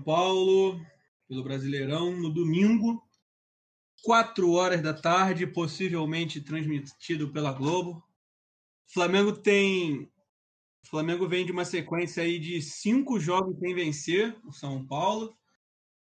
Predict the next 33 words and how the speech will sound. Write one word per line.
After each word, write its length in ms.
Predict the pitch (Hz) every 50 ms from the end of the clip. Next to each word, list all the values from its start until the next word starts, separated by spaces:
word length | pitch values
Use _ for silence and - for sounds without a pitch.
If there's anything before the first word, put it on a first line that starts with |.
| _ _ -
Se 140 | - - 269
eu 160 | 294 320 320
não 160 | 302 302 294
me 100 | 285 269
engano, 480 | 247 214 180 190 202 214 226 226 220 202
e 80 | 190
é 40 | 185
uma 160 | 190 196 196
informação 600 | 190 185 - 202 190 185 180 180 175 - 196 190
que 60 | 185 196
eu 80 | 175
tô 120 | - 190 -
procurando 760 | 185 185 185 - 180 170 170 170 180 180 180 180 180 170 160
confirmar 580 | - 170 170 165 - 175 160 156 156 165 165 160
aqui 200 | 151 - - 165
até 180 | 156 - -
o 60 | 165 147
final 240 | - 156 151 156
do 60 | 156 156
episódio, 640 | 151 156 151 143 135 147 147 147 143 135 135 131 - - _ _ _ _ _ _ _ _ _ _ _ _ _ _ -
São 260 | - - 165 165 151
Paulo 300 | 160 170 175 185 185 160
foi 240 | - - 196 190 185
o 100 | 185 185
único 280 | 202 226 233 - 240 208
time 340 | 220 - - 202 208 202 -
que 100 | - 190
o 80 | 175
Jorge 360 | 151 170 180 190 196 190 190
Jesus 480 | 165 175 185 175 160 160 185 190 185 170
não 300 | 170 170 180 202 226 233
conseguiu 480 | - 214 208 - - 185 165 185 196 180
vencer. 640 | 180 165 156 143 147 - - 165 180 208 233 226